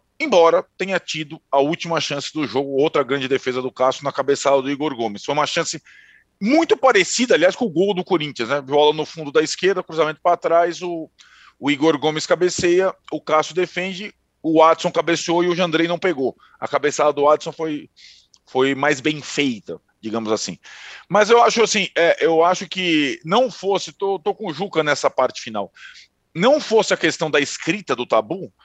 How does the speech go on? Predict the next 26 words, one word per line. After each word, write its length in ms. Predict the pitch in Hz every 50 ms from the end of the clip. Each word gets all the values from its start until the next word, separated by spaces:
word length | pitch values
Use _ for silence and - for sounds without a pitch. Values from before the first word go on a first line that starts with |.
| _ _ _ _ _ _ _ _ _ _ -
o 140 | 131 156 151
São 200 | - 190 165 -
Paulo 260 | - 156 165 175 170
teria, 400 | - 180 170 151 156 165 165 160 160 151 139 127 117 107 101 104 104 - _ -
é, 280 | 123 127 127 123 123 131 143 147 131
se 160 | - - 156
não 200 | 143 165 180 175
festejado, 960 | - 180 170 - - - 170 143 117 - 143 156 190 190 131 107 104 92 90 - _ _ _ _ _ _ - _ _ _
mas 340 | - 185 202 220 226 - -
comemorado 640 | - 240 233 240 233 226 214 190 185 190 185 156 143
o 40 | -
ponto, 420 | _ 139 131 113 101 - - 87 _ _ _ -
né? 320 | 107 110 117 120 113 110
E 100 | 113 120
a 60 | 123 120
questão 480 | - 147 135 - - 143 139 147 151
da, 340 | 135 143 143 143 139 131 - - - - - - -
agora, 300 | - 202 190 180 165 -
tem 140 | - 214
uma 160 | 240 254 262 -
questão 440 | - 220 196 - - 214 214 220
também 320 | - 233 196 190 190 208 196
que 260 | - - 226 220 - _ _ _ _ _ -
não 180 | 170 196 208 180
foi 140 | 202 214
abordada, 680 | 214 185 214 226 208 175 170 160 147 - - 95 98